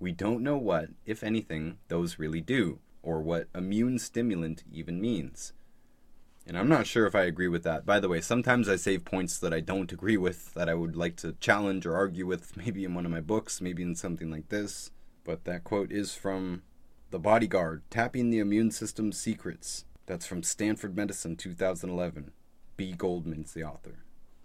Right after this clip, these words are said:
And, you know, I would agree, there is very little agreement on what the immune system is, what it means. It's a very general thing because there's lots of things that are involved with the immune system. There's the probiotics, there's the nutrition that you need to build your own cells, like your white blood cells, your stem cells, you know,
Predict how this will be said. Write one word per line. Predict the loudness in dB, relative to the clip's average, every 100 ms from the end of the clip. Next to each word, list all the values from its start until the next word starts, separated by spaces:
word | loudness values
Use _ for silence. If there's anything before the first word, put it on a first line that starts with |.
| 0
And, | 4 4 2 2
you | 6
know, | 10
I | 10
would | 10 6
agree, | 8 8 8
there | 6
is | 6
very | 6 6
little | 6 4
agreement | 2 2 2 0 0
on | 0 4
what | 4 4 -2 -14 -10
the | -6
immune | -2 -2 -4
system | -4 -6 -2 -2 -2 -4 -8 -12 -4
is, | 0 0 0
what | 0 0
it | 0
means. | -2 0 0 -2 -8
It's | -8 -6
a | 4
very | 4
general | 4 2 2 2 -2
thing | -2 -2 0
because | -2 -4 -6
there's | -4 0
lots | 0 0
of | -8
things | -4 -4 -4
that | -4
are |
involved | -2 2 2 0
with | -6
the | -4
immune | -2 0 -2
system. | -4 -6 -4 -4 -2
There's | -2 -2 -6
the | -2
probiotics, | 2 4 4 2 2 0 -4 -10 -10 -12 -14 -4
there's | -2 -2 -2
the | -2
nutrition | -2 0 -2 0 -2 -2 -2
that | 0 0 0
you | -2
need | -2 -2 -4
to | -6
build | -2 0 0 0
your | 0
own | 0
cells, | 0 2 2 2 -2
like | -6 -4
your | -4
white | -4
blood | -2 -2 -2
cells, | -2 0 0 -4 -6
your | -10
stem | -10 -8 -6 -6
cells, | -4 -2 -2 -4 -8
you |
know, | -10